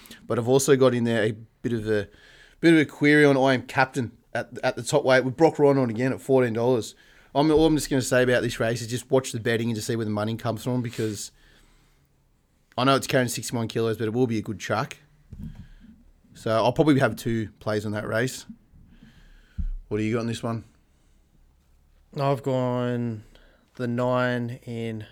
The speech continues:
Speaker 2: Night Driver.
Speaker 1: Yep. Jason Collett,
Speaker 2: Um, yeah, I
Speaker 1: eight fifty.
Speaker 2: I do like a leader in these type of races.
Speaker 1: Yeah,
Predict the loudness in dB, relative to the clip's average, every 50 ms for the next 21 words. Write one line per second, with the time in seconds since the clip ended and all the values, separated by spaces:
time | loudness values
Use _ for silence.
0 | -16 -12 -10 -8 -6 -6 -6 -6 -8 -12 -16 -20 -20 -16 -10 -8 -4 -4 -2 -2
1 | -2 -2 -4 -4 -8 _ _ _ _ _ _ _ _ -4 0 2 2 2 2 0
2 | -6 _ _ _ _ -20 -20 -20 -20 -20 _ _ _ _ _ _ _ _ _ _
3 | _ _ _ _ _ _ _ _ _ _ _ _ 0 2 2 2 0 -4 0 4
4 | 6 6 8 6 6 4 -2 -8 -10 -6 -2 0 0 2 2 2 2 2 4 4
5 | 4 2 2 0 0 0 0 -2 -2 -2 -2 -2 -4 -8 _ _ _ _ _ _
6 | _ _ _ _ _ _ _ _ _ -4 -4 -2 0 0 2 4 4 2 2 2
7 | 0 -2 -2 -2 -2 -2 -2 -4 -2 -2 -4 -4 -4 -6 -6 -8 -8 -8 -10 -10
8 | -10 -10 -8 -6 -6 -6 -6 -6 -6 -6 -6 -8 -10 -12 -16 _ _ _ _ _
9 | _ _ _ _ 0 4 4 6 6 6